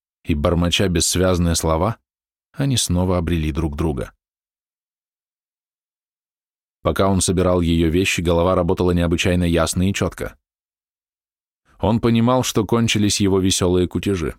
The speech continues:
Он признался себе, что не раз о них пожалеет. Сурово подумал, что это была последняя отчаянная вспышка перед уходом в старческую успокоенность.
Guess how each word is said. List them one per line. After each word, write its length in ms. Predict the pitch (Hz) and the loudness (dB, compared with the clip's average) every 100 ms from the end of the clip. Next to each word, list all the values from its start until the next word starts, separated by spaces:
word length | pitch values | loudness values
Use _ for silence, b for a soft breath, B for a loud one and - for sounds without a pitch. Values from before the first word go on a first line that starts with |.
| _ _ _ _ _ _ _ _ _ _ - | _ _ _ _ _ _ _ _ _ _ -4
Он 200 | 101 113 | -2 0
признался 540 | 127 127 139 135 127 | 0 2 0 0 0
себе, 260 | - 117 120 | 0 0 0
что 180 | - | 0
не 120 | 113 110 | 0 2
раз 240 | 113 - | 2 0
о 40 | |
них 220 | 107 107 - | 0 -2 -2
пожалеет. 680 | 107 107 107 92 - - _ _ _ _ _ _ _ _ _ _ _ _ | 0 0 0 -2 -4 -14 _ _ _ _ _ _ _ _ _ _ _ _
Сурово 420 | - 90 90 92 | -4 0 2 2
подумал, 440 | 85 90 98 98 87 | 0 0 2 2 0
что 180 | - 95 | 0 0
это 120 | 90 | 2
была 200 | 90 92 | 0 2
последняя 560 | 92 - 98 92 92 | 0 0 0 0 0
отчаянная 540 | 87 - 101 95 92 90 | 0 0 0 2 0 0
вспышка 440 | - - 110 - | -2 -2 -2 -2
перед 280 | 80 95 92 | -2 0 0
уходом 380 | 90 107 95 90 | 0 0 0 0
в 60 | |
старческую 640 | - 98 90 98 - 98 95 | 0 -2 0 -2 -2 -2 0
успокоенность. 880 | 107 - 101 117 98 69 64 - | -2 -2 -2 0 0 -2 -6 -10